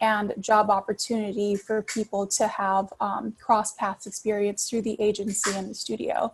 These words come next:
So in a nutshell, that's what I represent. I represent artists. I'm very passionate about creating job opportunity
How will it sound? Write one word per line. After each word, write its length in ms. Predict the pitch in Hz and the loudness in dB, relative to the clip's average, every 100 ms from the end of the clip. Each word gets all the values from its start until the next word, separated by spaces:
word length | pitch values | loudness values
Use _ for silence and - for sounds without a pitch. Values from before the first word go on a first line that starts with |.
| - - - _ | -8 -20 -20 _
So 380 | - 233 220 220 | 2 6 6 6
in 140 | 254 | 4
a 40 | 269 | 4
nutshell, 720 | 240 233 - 233 214 214 202 | 6 6 4 6 8 6 4
that's 240 | 214 202 220 | 2 2 2
what 140 | 214 | 2
I 140 | 196 | 4
represent. 720 | 190 190 196 202 214 214 226 220 | 2 0 0 2 4 4 2 2
I 120 | 208 | 0
represent 540 | 202 202 214 202 202 - | 0 0 -2 -2 -2 2
artists. 640 | 208 220 226 233 - - - - - _ - | 2 4 4 2 0 -2 -6 -20 -20 _ -4
I'm 180 | 214 208 | 0 0
very 680 | 208 220 220 220 220 220 - | 6 6 8 6 6 4 -2
passionate 600 | - 226 226 - 226 214 | 2 4 4 2 -2 0
about 440 | 202 202 202 - | 4 6 6 4
creating 640 | - 233 220 208 208 208 202 | 2 2 6 6 4 2 0
job 260 | 202 202 | 2 4
opportunity 880 | 196 196 208 - 226 214 208 208 202 | 4 2 -2 -4 -2 0 0 2 0